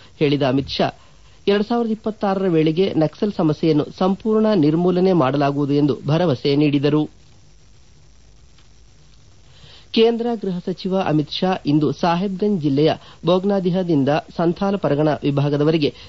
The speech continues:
ಜಾರ್ಖಂಡ್ ಬಿಜೆಪಿಯ ಪರಿವರ್ತನಾ ಯಾತ್ರೆಗೆ ಚಾಲನೆ ನೀಡಲಿದ್ದಾರೆ.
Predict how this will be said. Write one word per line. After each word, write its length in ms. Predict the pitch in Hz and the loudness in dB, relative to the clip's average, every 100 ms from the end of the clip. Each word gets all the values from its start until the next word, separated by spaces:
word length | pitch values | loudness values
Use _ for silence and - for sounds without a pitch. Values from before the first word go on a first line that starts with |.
| - | -8
ಜಾರ್ಖಂಡ್ 580 | 151 185 190 196 226 196 | -2 0 0 -2 -6 -4
ಬಿಜೆಪಿಯ 480 | 147 143 143 160 165 175 | -4 -2 -4 -2 -2 -2
ಪರಿವರ್ತನಾ 580 | - 175 185 185 202 190 180 | -2 0 0 -2 0 0 2
ಯಾತ್ರೆಗೆ 480 | 139 131 147 135 139 - | 0 0 -4 -2 -4 -4
ಚಾಲನೆ 400 | 196 160 143 147 | -2 0 2 2
ನೀಡಲಿದ್ದಾರೆ. 640 | 147 143 143 135 147 156 | 2 2 0 0 0 0